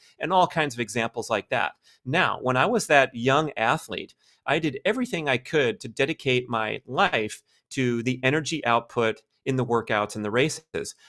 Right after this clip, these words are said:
So I slept like crazy. I had tons of downtime. I had a very simple, easy life. I wasn't doing a lot of sandbags on people's <laughs> rainy driveways because I had to rest and I had to get my sleep.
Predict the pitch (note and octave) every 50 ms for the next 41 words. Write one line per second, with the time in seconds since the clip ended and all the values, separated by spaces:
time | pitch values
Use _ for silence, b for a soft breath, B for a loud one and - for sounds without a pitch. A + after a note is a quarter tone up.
0 | b b - - B2 B2 C#3+ F3 D3 - - - B2 C3 B2 B2 - - - -
1 | A2+ A2+ - - - - - A#2+ C3+ E3+ F#3 - B2 F2 - G2+ A#2 A2+ C3+ C3
2 | B2+ - - - - D#3+ G3+ G#3 - C#3+ G#2 - G#2+ G2 F#2 F#2 F#2+ - G2 F#2
3 | E2 E2 F2+ b b b b b - C3 C#3+ D3 C#3 A#2 G2+ B2 C3+ E3+ F#3+ D#3+
4 | B2+ - - - E3+ F#3+ F#3+ D#3+ C3 G#2+ - C#3+ E3+ D#3 D#3+ D3 B2+ B2 C3 E3+
5 | D#3+ A#2+ B2 - b b b b - B2 B2+ B2+ A3 F#3+ F#3 C#3 B2+ D#3 E3+ F#3
6 | E3+ D3 C#3 C#3 C#3 C#3 C3+ - - - C#3+ D3+ E3+ D#3 C3+ C3 C3 C3+ B2+ B2
7 | B2 A#2+ A#2+ - D#3 D3+ D3+ C#3 B2 A#2+ B2 A#2+ - - C3 - C#3 A#2+ B2+ B
8 | B B B B C#3+ - - B2 B2+ B2+ - _ - _ - B2+ - - A#2+ -
9 | A#2+ A#2+ C3 C#3+ D3+ D#3+ D#3 D3+ D3 C#3 B2+ - B2+ A#2+ B2+ C3+ D3+ G#3+ G#3+ -
10 | A#2+ A2 A2+ C3 C3+ - D3+ - - D3+ - D#3+ D#3+ C#3+ D#3+ F3 F3 D3+ F3 F3
11 | E3 D3+ E3 E3+ F3 F3 F3 E3+ E3+ D#3 - - D3 D3+ D3 E3+ D#3 E3+ E3 F3+
12 | E3+ - E3+ E3 D#3 - - - E3+ F3 F3 D#3+ C#3+ -